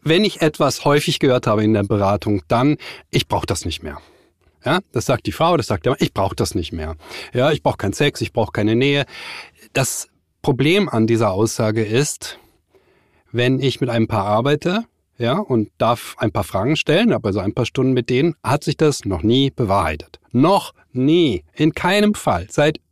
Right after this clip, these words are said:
fünfundzwanzig Jahren nicht. Ja, selbst wenn die Frau sagt, „Wir hatten schon lange keinen Sex mehr, ich will auch keinen mehr“, stellt sich im Laufe der Beratung heraus, ja, sie vermisst die Nähe auch. Aber sie geht die Nähe nicht mehr ein, weil bestimmte Dinge in der Partnerschaft nicht stimmen.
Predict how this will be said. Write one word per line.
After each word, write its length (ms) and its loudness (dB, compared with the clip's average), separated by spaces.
fünfundzwanzig 680 0
Jahren 200 -6
nicht. 240 -14
Ja, 140 0
selbst 260 0
wenn 140 4
die 80 2
Frau 280 2
sagt, 280 0
„Wir 80 2
hatten 100 2
schon 140 2
lange 220 2
keinen 180 2
Sex 240 -2
mehr, 80 2
ich 140 -2
will 100 2
auch 140 -2
keinen 260 0
mehr“, 300 -2
stellt 360 0
sich 100 -4
im 80 0
Laufe 300 2
der 120 2
Beratung 460 0
heraus, 400 0
ja, 200 2
sie 200 2
vermisst 400 2
die 80 4
Nähe 260 4
auch. 520 0
Aber 380 2
sie 160 -4
geht 180 2
die 120 4
Nähe 240 4
nicht 240 0
mehr 160 2
ein, 220 2
weil 120 2
bestimmte 420 0
Dinge 200 4
in 80 4
der 60 0
Partnerschaft 600 -4
nicht 180 -6
stimmen. 360 -12